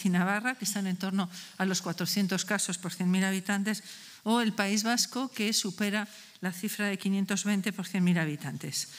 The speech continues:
Castilla y León tiene una tasa de doscientos tres por cien mil habitantes, es la decimosegunda comunidad en incidencia a los catorce días y ciento uno, coma, eh, digo, perdón, ciento uno por cien mil habitantes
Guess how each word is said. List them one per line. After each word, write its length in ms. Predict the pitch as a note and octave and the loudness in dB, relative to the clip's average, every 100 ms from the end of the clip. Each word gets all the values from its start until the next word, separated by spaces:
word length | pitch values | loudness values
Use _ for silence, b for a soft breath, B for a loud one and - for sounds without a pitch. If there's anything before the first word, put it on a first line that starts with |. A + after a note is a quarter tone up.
| B B B B - | B B B B 0
Castilla 400 | F3 - A3 G#3 | 0 4 4 6
y 60 | |
León 320 | G#3 B3 C#4 | 4 2 2
tiene 280 | B3 A3 G#3 | 2 4 6
una 200 | G3+ F#3+ F#3+ | 6 4 2
tasa 360 | A3+ - B3+ | 0 2 2
de 140 | A#3+ F#3+ | 2 2
doscientos 640 | E3+ - G#3 G3+ F3+ - | 0 0 -2 -2 -6 -6
tres 380 | G3 F3 - - B B B | -4 -4 -4 -8 B B B
por 120 | F3+ | 0
cien 220 | F3 F#3 | 2 4
mil 160 | F#3+ G3 | 6 6
habitantes, 920 | F#3+ F#3 A3 A#3 A#3 C4 C#4 - - | 4 2 2 2 2 2 2 0 -2
es 140 | G3 G3 | -2 0
la 120 | F3 | 0
decimosegunda 880 | E3+ F3 F#3+ F3+ F3 F3+ G#3 G3+ F#3 | -2 0 2 2 2 2 4 4 2
comunidad 420 | F#3+ F3+ F3+ F#3 F#3 | 2 4 4 2 0
en 120 | G3 | 2
incidencia 520 | A3 A3 G3+ G#3 F#3+ | 2 4 2 2 0
a 40 | E3 | -2
los 120 | D#3 | -4
catorce 460 | E3+ G#3 G#3 G3+ | -4 -4 -2 -2
días 400 | F#3 G3 A3 A#3+ - B B B B B | 0 0 0 -2 -6 B B B B B
y 100 | A3+ | 0
ciento 420 | B3+ C4 B3+ A3+ | 2 2 4 4
uno, 360 | A#3 A3+ F3 | 6 6 4
coma, 340 | F3 A3 G3 F3+ B B | 4 4 4 0 B B
eh, 160 | F#3+ F#3 | -2 2
digo, 200 | F3+ F3+ | 2 2
perdón, 380 | F3+ F#3 G3+ E3+ | 2 4 2 2
ciento 380 | F3+ A3+ G#3+ G#3 | 2 2 4 4
uno 220 | G#3 G3 | 4 2
por 140 | F3+ - | 0 0
cien 180 | F3 | 4
mil 140 | F3+ F#3+ | 4 4
habitantes 720 | G3 F#3+ A3+ A3+ A3+ B3 - | 2 2 2 2 2 0 0